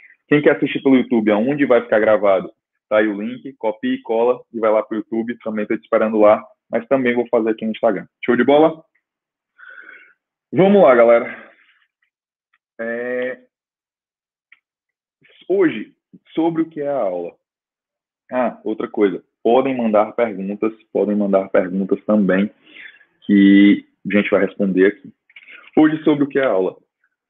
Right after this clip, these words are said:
Formas que você tem de monetizar na internet. Eu preparei algumas formas aqui, não são todas, tem diversas outras formas que, inclusive, eu utilizo,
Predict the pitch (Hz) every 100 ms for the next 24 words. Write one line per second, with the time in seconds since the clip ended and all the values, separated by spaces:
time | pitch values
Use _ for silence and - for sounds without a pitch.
0 | _ _ - - 185 190 190 190 - 151
1 | 151 156 156 143 143 143 135 131 - 117
2 | 117 120 120 117 120 120 95 82 - -
3 | _ _ 113 127 123 123 120 120 120 101
4 | 131 202 240 196 - - 117 110 107 110
5 | 117 110 107 - 110 113 120 113 98 101
6 | - 104 98 113 113 95 104 110 104 -
7 | 101 98 98 101 - 98 98 - 104 -
8 | 98 95 95 107 123 - 101 95 101